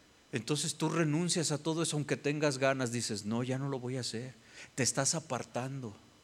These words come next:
del pecado, del mundo. Estás en el mundo, pero ya no quieres hacer las cosas del mundo. Ahora tu mente se empieza a perfilar, a fijar en otras cosas. Por ende,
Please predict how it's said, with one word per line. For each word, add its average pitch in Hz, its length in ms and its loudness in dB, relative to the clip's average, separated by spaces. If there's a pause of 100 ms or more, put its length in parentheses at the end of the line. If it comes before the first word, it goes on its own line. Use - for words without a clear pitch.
(400)
del 101 180 2
pecado, 110 560 -2 (140)
del 104 160 2
mundo. 120 320 0
Estás 175 320 4
en 208 100 6
el 202 80 6
mundo, 226 300 4
pero 156 180 2
ya 165 80 6
no 202 160 2
quieres 202 220 2
hacer 214 320 -2 (260)
las 147 180 2
cosas 170 340 -2
del 160 120 4
mundo. 190 400 0 (280)
Ahora 180 200 4
tu 170 160 0
mente 190 320 2
se - 80 0
empieza 156 520 -2 (760)
a 113 100 -2
perfilar, 131 720 0 (600)
a 123 100 0
fijar 147 380 2
en 165 120 0
otras 156 320 2
cosas. 170 520 -4 (1800)
Por 123 140 6
ende, 202 520 4